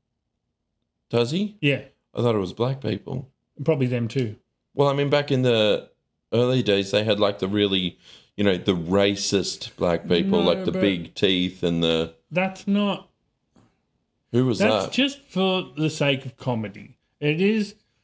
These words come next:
Speaker 2: like,
Speaker 1: Yeah,
Speaker 2: that's
Speaker 1: but
Speaker 2: frowned down. No problem. It's not like a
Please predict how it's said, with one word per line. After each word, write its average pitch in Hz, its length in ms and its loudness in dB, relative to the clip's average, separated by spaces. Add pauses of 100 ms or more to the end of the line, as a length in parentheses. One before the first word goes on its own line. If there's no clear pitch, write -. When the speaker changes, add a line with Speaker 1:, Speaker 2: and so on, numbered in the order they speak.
(240)
Speaker 2:
like, 165 260 0 (180)
Speaker 1:
Yeah, - 240 2
Speaker 2:
that's 220 120 4
Speaker 1:
but 208 100 -12
Speaker 2:
frowned 214 240 2
down. 175 240 2
No 160 80 0
problem. 156 280 0
It's 160 120 -2
not 202 180 0
like 160 260 -2
a 123 280 0